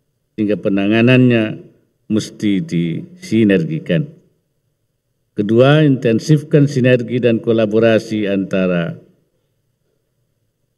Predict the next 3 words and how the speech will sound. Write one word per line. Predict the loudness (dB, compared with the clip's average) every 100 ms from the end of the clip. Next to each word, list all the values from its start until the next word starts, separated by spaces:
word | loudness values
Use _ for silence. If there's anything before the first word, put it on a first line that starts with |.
| _ _ _ _
kementerian | 0 2 4 4 6 4
dan | 4 2 0 0 0
lembaga | 0 2 2 2 2 2 -2 -6 -14